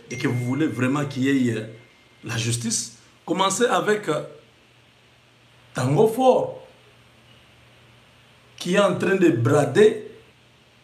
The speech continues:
des permis d'exploitation, qui est en train de piller le Congo. Commencez avec vos amis qui sont au F C C, tous qui ont détruit notre pays. Il ne faut pas faire la politique de,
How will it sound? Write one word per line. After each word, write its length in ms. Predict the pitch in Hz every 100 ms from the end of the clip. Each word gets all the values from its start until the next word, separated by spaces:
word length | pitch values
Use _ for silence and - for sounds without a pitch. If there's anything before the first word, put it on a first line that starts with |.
| _
des 100 | 147
permis 400 | 123 170 156 214
d'exploitation, 840 | 160 139 - 147 143 123 - 214 214 - _ _ _ _ _ _ _ _
qui 100 | 196
est 40 | 208
en 100 | 196
train 160 | 208
de 140 | 196 151
piller 600 | 123 165 202 247 - -
le 100 | 160
Congo. 500 | - 180 202 254 - - _ _ _ _ _ _ _ _ _ _ - - _ _ _ _ _ _ _ _ _ _ _ _ _ _ _ _ _ _ _
Commencez 320 | - 202 214 269
avec 280 | 233 226
vos 280 | 185 175 151
amis 220 | 180 220 240
qui 100 | -
sont 220 | 214 208
au 60 |
F 160 | 208 214
C 140 | 214 208
C, 340 | 247 - - - _ _ _ _ _ _ -
tous 180 | 202 - -
qui 140 | 185 214
ont 200 | 208 190 180
détruit 480 | 147 175 - 233 202
notre 260 | 208 -
pays. 380 | - 175 220 -
Il 840 | - _ _ _ _ _ _ _
ne 40 | -
faut 80 |
pas 120 | - 277
faire 220 | 185 143
la 80 | 123
politique 460 | 131 120 120 143
de, 300 | 127 120 117